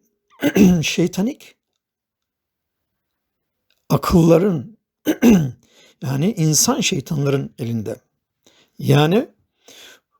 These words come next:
bugünkü görüntü şu, Müslümanlar Kur'an-ı Kerim'de, Müslümanlar Kur'an-ı Kerim'in özünde,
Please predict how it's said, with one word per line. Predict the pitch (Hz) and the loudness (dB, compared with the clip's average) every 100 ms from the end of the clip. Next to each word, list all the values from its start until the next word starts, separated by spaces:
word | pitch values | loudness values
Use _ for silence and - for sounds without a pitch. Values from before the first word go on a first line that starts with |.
| - | -6
bugünkü | 147 180 208 220 - 269 | -2 2 2 2 0 0
görüntü | 170 151 147 - 135 | 2 2 2 -2 -6
şu, | - - 320 - _ _ _ _ _ _ - | -2 -2 -2 -4 _ _ _ _ _ _ -6
Müslümanlar | 151 - 175 165 165 196 277 247 | -2 0 2 2 2 2 0 -2
Kur'an-ı | - 175 156 127 | -2 0 0 -2
Kerim'de, | - 135 127 113 - 104 - _ _ _ _ _ _ | -4 -2 -2 -4 -8 -10 -14 _ _ _ _ _ _
Müslümanlar | 160 - 151 131 127 180 165 | -8 -4 0 2 4 2 2
Kur'an-ı | - 131 123 113 | -4 -8 -8 -8
Kerim'in | 135 123 135 147 147 | -8 -4 -4 -6 -8
özünde, | 120 131 123 117 110 | -8 -4 0 2 0